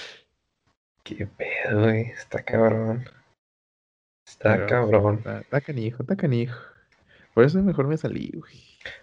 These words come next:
Speaker 2: Por eso yo me voy a Estados Unidos. <laughs> No te creas, güey.
Speaker 1: Es demasiado, güey.
Speaker 2: <laughs> No te creas, güey.
Speaker 1: Está
Speaker 2: Este,
Speaker 1: bien.
Speaker 2: sí, pues sí, vato.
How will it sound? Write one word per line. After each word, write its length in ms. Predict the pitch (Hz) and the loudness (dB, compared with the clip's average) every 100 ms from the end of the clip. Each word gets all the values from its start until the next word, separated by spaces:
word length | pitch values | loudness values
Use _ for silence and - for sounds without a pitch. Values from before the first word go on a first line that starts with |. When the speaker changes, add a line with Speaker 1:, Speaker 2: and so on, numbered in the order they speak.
| _ - | _ 8
Speaker 2:
Por 120 | 139 | 10
eso 200 | 151 151 | 10 8
yo 140 | 175 170 | 6 6
me 100 | 170 | 4
voy 140 | 170 | 4
a 40 | |
Estados 340 | 170 170 170 - | 4 4 2 2
Unidos. 400 | 113 127 131 127 | 2 4 2 4
<laughs> 180 | 143 - | 4 6
No 140 | 123 | 6
te 120 | - | 6
creas, 280 | 120 113 120 | 6 6 6
güey. 280 | 117 127 147 - - - - 196 180 156 151 139 | 6 8 8 8 6 4 4 6 6 4 2 0
Speaker 1:
Es 160 | - | 0
demasiado, 600 | 143 139 135 104 101 104 | 2 2 4 4 4 0
güey. 120 | - 508 135 - - - - 160 147 | 0 -4 -4 2 6 6 8 8 10
Speaker 2:
<laughs> 100 | 139 | 10
No 80 | 113 | 8
te 140 | 113 110 | 6 8
creas, 260 | 107 107 | 10 10
güey. 260 | 107 107 104 - - 156 - 247 - - 214 - - _ _ _ _ _ _ _ _ _ _ _ _ _ | 10 6 2 -6 -8 -8 -2 -2 -2 -10 -14 -18 -20 _ _ _ _ _ _ _ _ _ _ _ _ _
Speaker 1:
Está 300 | 117 107 180 | 0 2 4
Speaker 2:
Este, 440 | 156 104 101 101 101 _ | 6 6 6 4 -2 _
Speaker 1:
bien. 140 | - - | -12 -10
Speaker 2:
sí, 340 | - 151 165 - | -2 0 0 0
pues 160 | 123 | -2
sí, 260 | - 135 170 | 0 -2 -2
vato. 320 | 165 - - | -2 -4 -6